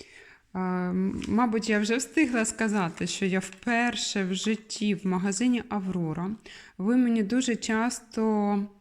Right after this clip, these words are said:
писали про нього, що я там щось з «Аліекспресу» показувала, ви казали: «О, так в Аврорі таке є», або «Там в Аврорі можна купити». Жодного разу в житті не було,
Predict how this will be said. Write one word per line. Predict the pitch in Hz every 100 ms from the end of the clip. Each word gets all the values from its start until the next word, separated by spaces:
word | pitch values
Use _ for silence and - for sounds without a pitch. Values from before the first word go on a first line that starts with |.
| -
писали | 220 208 214 214 226 226 208
про | 208 202
нього, | 202 208 269 269 220
що | 214 - 196 190 185 180 175 180 -
я | 214
там | 208 190
щось | - 175
з |
«Аліекспресу» | 170 170 175 - 294 320 311 262
показувала, | 247 247 233 233 220 208 202
ви |
казали: | 196 208 202 202
«О, | 320 220
так | 294 320
в | 294
Аврорі | 226 226 208
таке | 202 202 190 185
є», | 180 180 - - -
або | 196
«Там | 196 269 254
в |
Аврорі | 208 208 214 202
можна | 196 196 180
купити». | - 180 190 175 170 - _ _ -
Жодного | 185 180 208 240 254 254 240 220
разу | 196 190 180
в |
житті | 180 196 - 202
не | 226
було, | 254 233 202 180